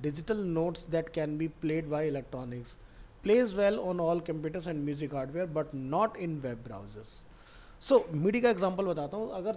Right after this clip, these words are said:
तुम्हें पुराने time का याद हो, पहले Nokia के phone आते थे तो उसमें composer होता था, हम code डाल डाल के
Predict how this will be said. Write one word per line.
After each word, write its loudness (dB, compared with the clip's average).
तुम्हें -4
पुराने -2
time -4
का 0
याद 2
हो, 2
पहले 2
Nokia 0
के -2
phone -2
आते -4
थे -4
तो -6
उसमें -10
composer 2
होता -2
था, -10
हम -2
code 4
डाल 4
डाल 4
के 2